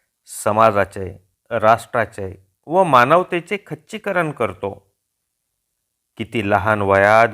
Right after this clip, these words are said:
भगतसिंगला हे सारे समजले होते. तेरा एप्रिल एकोणीसशे एकोणीसला जालियनवाला बाग हत्याकांडाने भगतसिंग प्रक्षुब्ध झाला.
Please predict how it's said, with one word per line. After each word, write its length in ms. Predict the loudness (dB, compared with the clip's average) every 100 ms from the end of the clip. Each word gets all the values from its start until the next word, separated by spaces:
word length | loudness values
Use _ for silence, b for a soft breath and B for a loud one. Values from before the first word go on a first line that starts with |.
| -4
भगतसिंगला 760 | -6 -6 -6 -14 -14 -4 -2
हे 200 | -2 -6
सारे 540 | -8 -4 2 4 2 0
समजले 520 | -4 -4 -4 -2 -2
होते. 560 | -4 -8 -10 -12 -16 _ _ _ _ 0
तेरा 300 | 4 6 6
एप्रिल 480 | 4 0 -2 -2 -2
एकोणीसशे 580 | -4 -6 -12 -10 -10 -10
एकोणीसला 680 | -10 -10 -8 -8 -6 0 2
जालियनवाला 800 | 4 2 4 2 0 2 4 4
बाग 320 | 8 6 6
हत्याकांडाने 880 | 2 -12 -6 -6 -2 -4 -2 -2 -2
भगतसिंग 600 | -6 -6 -6 -6 -12 -10
प्रक्षुब्ध 640 | -6 -6 -6 -8 -8 -6
झाला. 300 | -6 -6 -8